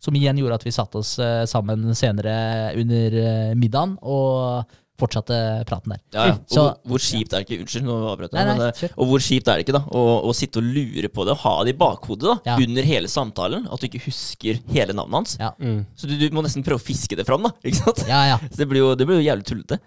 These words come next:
Speaker 1: Blir kleinere og
Speaker 2: Ja, det blir
Speaker 1: kleinere jo
Speaker 2: bare
Speaker 1: lengre
Speaker 2: kleint.
Speaker 1: tid det går.
Speaker 2: Det gjør det.
Speaker 1: Ja.
Speaker 3: Men det er, ja, men det er utrolig kult. Jeg har også et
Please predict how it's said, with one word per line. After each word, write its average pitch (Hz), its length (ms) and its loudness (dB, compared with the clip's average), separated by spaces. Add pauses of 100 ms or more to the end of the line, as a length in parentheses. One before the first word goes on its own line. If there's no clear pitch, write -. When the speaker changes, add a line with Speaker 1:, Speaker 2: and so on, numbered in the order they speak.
(120)
Speaker 1:
Blir 113 240 2
kleinere 107 540 -2
og - 20 -2
Speaker 2:
Ja, - 80 -4
det 113 220 -2
blir 101 100 -6
Speaker 1:
kleinere 98 160 -4
jo 110 80 0
Speaker 2:
bare 120 140 0
Speaker 1:
lengre 104 160 -4
Speaker 2:
kleint. 101 80 -6
Speaker 1:
tid 104 140 -4
det 98 80 -4
går. 113 120 -2 (240)
Speaker 2:
Det 131 80 -12
gjør 120 140 -8
det. - 40 -20 (140)
Speaker 1:
Ja. 117 60 -10
Speaker 3:
Men 131 100 2
det 139 80 4
er, 139 140 4
ja, 143 140 4
men 151 100 2
det 147 80 6
er 147 180 -2
utrolig 120 760 4
kult. 131 280 -2
Jeg 131 320 6
har 127 100 6
også 123 220 2
et 147 180 -4